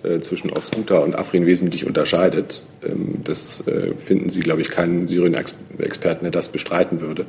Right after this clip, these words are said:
Ähm, und zudem kommt natürlich hinzu, dass, äh, vor Ort, äh, auch unterschiedliche Akteure, ähm, präsent sind. In Ostghouta haben wir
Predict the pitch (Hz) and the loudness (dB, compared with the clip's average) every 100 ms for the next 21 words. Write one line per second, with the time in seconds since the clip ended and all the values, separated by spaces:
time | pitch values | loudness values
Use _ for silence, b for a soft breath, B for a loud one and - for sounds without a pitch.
0 | B B B B B - - 87 85 82 | B B B B B -20 -2 2 4 4
1 | 82 - - 87 85 - - 80 82 87 | 2 -4 2 2 2 -2 -6 -2 2 2
2 | 92 92 95 92 90 87 82 - - 90 | 2 2 0 0 -2 -2 -2 -6 -2 2
3 | 107 98 82 - - - - 82 - - | 4 4 2 2 -2 -2 -4 -4 -6 -2
4 | 85 101 - - - 82 85 82 62 - | 2 2 0 -12 -6 0 2 2 0 0
5 | 90 - - - 87 - 85 85 - - | -2 -2 -6 -4 -2 -2 -4 -4 -4 -4
6 | - 87 92 95 90 90 - - 82 85 | -4 0 4 4 4 2 -2 -6 -2 0
7 | 85 82 - - - - - - 85 101 | 0 -2 -6 -10 -14 -12 -2 2 4 2
8 | 95 87 98 - - 85 85 - - - | 4 2 2 0 0 2 2 0 -4 -2
9 | - - 85 85 85 82 | -2 2 2 2 0 -2